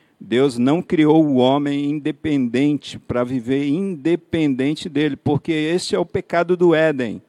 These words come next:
né? É o pecado da rebeldia. E a outra frase que eu gosto é a frase de Jesus, quando ele diz que aquilo que ele faz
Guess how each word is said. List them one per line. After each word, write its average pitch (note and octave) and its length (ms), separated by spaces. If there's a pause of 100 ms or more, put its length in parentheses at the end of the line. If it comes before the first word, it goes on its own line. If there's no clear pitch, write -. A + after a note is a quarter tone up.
(400)
né? G#2 300
É B2+ 40
o B2+ 60
pecado B2+ 420
da C3 120
rebeldia. C3 840 (1500)
E C3+ 120
a D3 60
outra D3+ 380
frase C#3+ 400
que - 60
eu C3 100
gosto C#3 340
é E3+ 60
a D3+ 40
frase D#3 420
de D#3 100
Jesus, D#3+ 760 (460)
quando C#3 320
ele D3 220
diz C3+ 540 (440)
que C#3 140
aquilo E3+ 340
que D#3+ 220
ele F#3 260
faz - 760